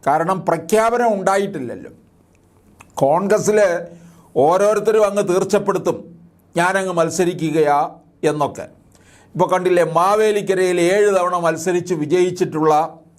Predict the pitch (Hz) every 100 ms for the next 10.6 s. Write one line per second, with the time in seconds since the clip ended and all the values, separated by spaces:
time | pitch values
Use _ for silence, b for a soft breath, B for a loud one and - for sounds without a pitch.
0 | b b b b _ 147 156 151 190 185
1 | 220 240 208 202 190 180 175 156 - -
2 | - - - 175 196 208 190 175 160 156
3 | 143 - 95 - _ b b b _ 170
4 | 180 190 165 165 202 196 180 170 160 160
5 | 151 - 160 147 147 - 143 151 156 147
6 | 143 127 120 127 90 73 - _ _ _
7 | - 160 170 220 214 190 196 - - -
8 | 165 175 185 208 247 240 247 240 202 233
9 | 214 247 240 233 233 208 220 233 214 -
10 | 226 208 208 202 202